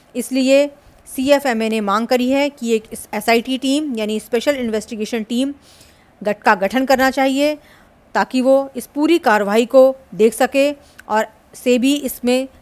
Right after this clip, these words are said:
सही एक्शन ले रहा है या नहीं ले रहा है या फ्रैंकलिन टेम्पल्टन के क्या एक्शंस हैं,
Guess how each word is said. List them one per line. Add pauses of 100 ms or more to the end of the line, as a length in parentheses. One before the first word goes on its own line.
(120)
सही
एक्शन
ले
रहा
है
या
नहीं
ले
रहा
है
या
फ्रैंकलिन
टेम्पल्टन
के
क्या
एक्शंस
हैं,